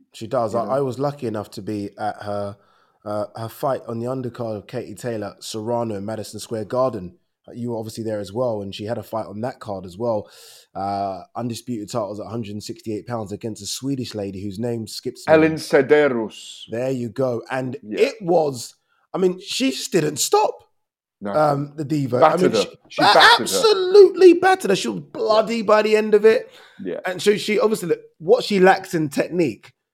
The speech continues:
Speaker 1: she makes up for in just grit and determination and will.
Speaker 2: Yeah.
Speaker 1: And there's gonna be a time where this gets very difficult for Savannah, and she's gonna sort of have to kind of really just bite down on that gum shield and,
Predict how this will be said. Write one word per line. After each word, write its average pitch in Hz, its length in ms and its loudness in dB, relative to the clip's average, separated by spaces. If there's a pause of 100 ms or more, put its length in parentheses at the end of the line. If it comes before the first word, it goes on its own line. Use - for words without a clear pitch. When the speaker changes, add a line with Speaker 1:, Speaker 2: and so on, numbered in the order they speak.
(140)
Speaker 1:
she - 120 -6
makes 151 300 2
up 160 180 0
for 131 180 -2
in 123 60 -2
just 123 320 -8
grit 139 580 0
and 123 140 -6
determination 131 840 0
and 113 180 -4
will. 139 160 4
Speaker 2:
Yeah. 123 80 2
Speaker 1:
And 117 80 -2 (380)
there's 139 120 -6
gonna 220 140 2
be 208 100 4
a 175 60 4
time 175 280 2
where 143 100 2
this 143 140 -4
gets - 200 -8
very 156 240 0
difficult 147 460 -4
for 120 100 -8
Savannah, 107 460 -8 (460)
and 123 140 -10
she's 143 140 -6
gonna 131 280 0 (140)
sort 139 260 -6
of 131 60 -2
have 143 200 -2
to 143 80 -4
kind 139 180 -2
of 123 100 -4
really 147 500 2
just 123 240 -8
bite 139 220 0
down 143 160 2
on 131 80 -2
that 117 180 -6
gum 143 200 0
shield 110 240 -4
and, 110 140 -6